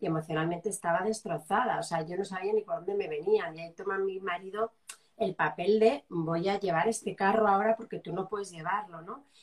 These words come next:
Y luego cómo fuimos cada uno adoptando roles. Pero yo en ese momento lo que quería era solucionar las cosas. Y como tú dices, las cosas llegan.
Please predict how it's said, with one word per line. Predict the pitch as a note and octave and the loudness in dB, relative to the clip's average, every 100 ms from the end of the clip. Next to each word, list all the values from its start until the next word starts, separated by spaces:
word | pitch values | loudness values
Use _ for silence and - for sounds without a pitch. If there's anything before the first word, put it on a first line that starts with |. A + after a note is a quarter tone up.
| _ | _
Y | G#3 | -2
luego | F#3 G3 | 2 2
cómo | G#3+ G3+ | 2 0
fuimos | - G#3 G#3+ | 0 0 0
cada | G3+ F3+ | 0 2
uno | G3 G#3 | 2 0
adoptando | G3 - F#3+ G3 | -2 -2 0 0
roles. | F#3+ G#3 F#3+ D#3+ _ _ _ _ _ _ | 0 0 0 -6 _ _ _ _ _ _
Pero | A3 | 2
yo | F3+ | 4
en | G#3+ | 4
ese | C#4 | 4
momento | B3 A3+ D4 | 6 6 4
lo | C#4 | -4
que | A3+ | -4
quería | E3 E3+ F#3+ | -2 2 4
era | A3 C#4 - | 6 4 2
solucionar | A3 E3 E3 D#3 G#3+ | 0 0 0 0 0
las | A3 - | 0 -4
cosas. | - - E3 - - - | -8 -10 -12 -20 -20 -2
Y | A3+ | 0
como | A3 G3 G#3+ | 4 2 0
tú | C4 | 0
dices, | A#3+ A#3+ - D#3 D#3+ | -2 -2 -4 -6 -4
las | E3+ E3 | -6 -6
cosas | F3+ - E3+ | -4 -4 0
llegan. | G3+ F#3 D3+ C#3+ | 0 0 -4 -6